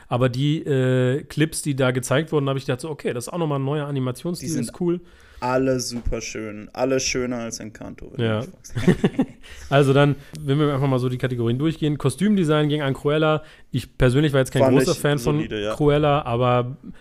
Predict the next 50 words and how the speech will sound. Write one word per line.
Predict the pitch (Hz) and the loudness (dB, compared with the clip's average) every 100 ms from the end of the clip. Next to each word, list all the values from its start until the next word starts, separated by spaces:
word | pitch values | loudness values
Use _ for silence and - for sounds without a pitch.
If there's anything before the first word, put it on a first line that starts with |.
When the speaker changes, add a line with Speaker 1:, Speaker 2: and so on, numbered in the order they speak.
| - | -4
Speaker 1:
hab | 123 - | -4 -2
das | 131 | -4
auch | 123 | -2
genommen, | 123 120 135 | 2 6 8
Speaker 2:
Aber | 131 | 8
Speaker 1:
weil | |
das | 139 | 8
Speaker 2:
Kostümdesign | 147 180 156 160 151 | 6 6 6 8 8
Speaker 1:
Kostümdesign | 135 139 131 - - | 8 6 2 -4 -8
ist | 147 - | -8 -6
klar | 98 87 107 | -6 -2 -2
Speaker 2:
ist | |
Speaker 1:
so, | 101 101 | 0 2
ne? | |
Speaker 2:
schon | 139 143 | 2 2
Speaker 1:
Also | 135 | 4
Speaker 2:
der | 131 | 2
Star | - - 135 120 | 2 -2 0 -2
von | - 110 | -4 -12
dem | 107 104 | -14 -12
Film, | - 110 | -2 2
Speaker 1:
Ja, | 113 | 4
ja, | 110 120 | 4 4
Speaker 2:
ne? | |
Speaker 1:
genau, | 113 110 113 | 2 2 2
darum | 117 127 | 4 4
Speaker 2:
Also | 113 | 2
Speaker 1:
geht's | 135 143 | 0 2
auch | 127 | 2
und | 123 | 0
die | |
Kostüme | 113 113 127 135 | -2 -2 0 0
sind | 120 175 | 0 2
Speaker 2:
das | 135 | 0
Speaker 1:
auch | 131 | 0
Speaker 2:
ist | |
Speaker 1:
gut. | 151 | 0
Speaker 2:
schon | 127 | 0
richtig | 117 117 123 | -2 -6 -8
so. | - 110 110 | -6 -6 -6
Speaker 1:
Genau, | 123 117 113 | -2 0 0
können | 139 | 0
auch | 120 | -2
an | 117 | -2
anderer | 120 143 | -2 -2
Stelle | - 139 | -2 -2
über | 143 131 | -2 -2
den | 127 | -4
Film | 127 123 | -4 -2
reden. | 123 123 | -2 -4